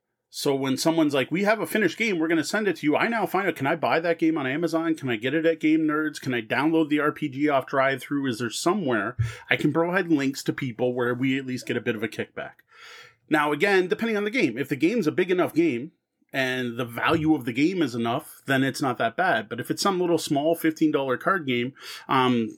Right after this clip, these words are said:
I don't wanna name names. I was trying to decide on some of the ones that are out. But there, there's a bunch of smaller games that we reviewed. I'm probably gonna say no to more of those. Or again, work out a fee schedule.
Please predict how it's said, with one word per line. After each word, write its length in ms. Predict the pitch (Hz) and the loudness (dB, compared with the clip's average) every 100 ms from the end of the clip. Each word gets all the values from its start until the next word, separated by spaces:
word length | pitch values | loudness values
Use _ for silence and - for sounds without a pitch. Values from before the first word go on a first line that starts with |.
| - | -2
I 40 | 185 | 0
don't 80 | 139 | 0
wanna 180 | 107 | 0
name 180 | 98 98 | -6 -10
names. 280 | 98 98 - | -10 -12 -6
I 140 | 143 139 | 0 0
was 100 | 139 | 2
trying 180 | 139 | 2
to 40 | 120 | 2
decide 320 | 110 113 110 | 0 0 0
on 100 | 104 | -4
some 180 | - 110 | -4 -2
of 60 | |
the 60 | 107 | -2
ones 320 | 107 104 - | -4 -6 -8
that 80 | 127 | -6
are 180 | 117 113 | -4 -2
out. 140 | 110 - - - - | -4 -8 -16 -8 -2
But 80 | |
there, 140 | 180 247 | 0 2
there's 200 | 233 240 | 2 2
a 60 | |
bunch 180 | 233 240 | 2 2
of 80 | 220 | 0
smaller 360 | - 160 190 170 | 2 2 2 0
games 260 | 185 190 | 0 0
that 140 | 185 170 | -2 0
we 80 | |
reviewed. 480 | 170 156 160 170 156 - | 0 2 0 -2 -4 -4
I'm 140 | 151 | -4
probably 380 | - 175 175 190 | -4 -6 -4 -2
gonna 180 | 175 143 | -2 -2
say 220 | - 143 | -4 -4
no 260 | 120 113 135 | -2 -4 -6
to 120 | 131 | -6
more 220 | 123 131 | -4 -4
of 100 | 131 | -6
those. 340 | 139 135 123 - - - | -6 -8 -10 -16 -18 -4
Or 140 | 135 | 0
again, 520 | 147 208 226 180 180 | 2 2 2 0 -2
work 220 | 151 151 147 | -2 -2 -2
out 140 | 131 | -4
a 60 | 127 | -4
fee 200 | 98 - | -8 -6
schedule. 500 | - 107 - 92 | -2 -4 -4 -16